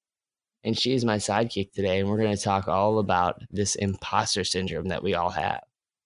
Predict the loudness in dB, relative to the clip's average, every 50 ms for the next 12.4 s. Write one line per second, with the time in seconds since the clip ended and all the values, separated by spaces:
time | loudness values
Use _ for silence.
0 | _ _ _ _ _ _ _ _ _ _ _ _ _ _ _ _ _ _ _ _
1 | -6 -4 0 2 4 4 4 4 4 2 2 2 2 2 0 0 0 2 2 2
2 | 2 2 0 0 2 2 2 2 2 2 2 2 2 2 0 0 0 0 0 0
3 | 0 -2 -4 -6 -10 -14 -18 _ _ _ _ _ _ _ _ -4 0 0 2 2
4 | 0 -2 -6 _ _ _ _ _ _ _ _ _ _ _ _ _ _ _ _ _
5 | _ _ _ _ _ _ _ _ _ _ _ 0 2 2 4 6 4 4 4 4
6 | 2 2 2 0 0 0 0 0 0 -2 -6 -8 _ _ 2 2 2 4 4 4
7 | 4 2 2 0 0 -2 -2 0 2 2 2 2 2 0 -2 0 0 0 0 -2
8 | -2 0 0 2 2 2 2 2 2 2 2 0 0 0 0 0 -2 -2 -6 -8
9 | -12 -16 _ _ _ _ _ _ _ _ _ _ _ _ -8 -4 -2 0 2 2
10 | 0 0 0 0 2 2 2 0 0 0 0 0 0 0 0 0 0 0 -2 -2
11 | -4 -2 0 2 2 4 4 2 0 0 -2 -2 -2 -2 -2 -2 -2 -2 0 0
12 | -2 -2 -4 -6 -10 -12 -14 -16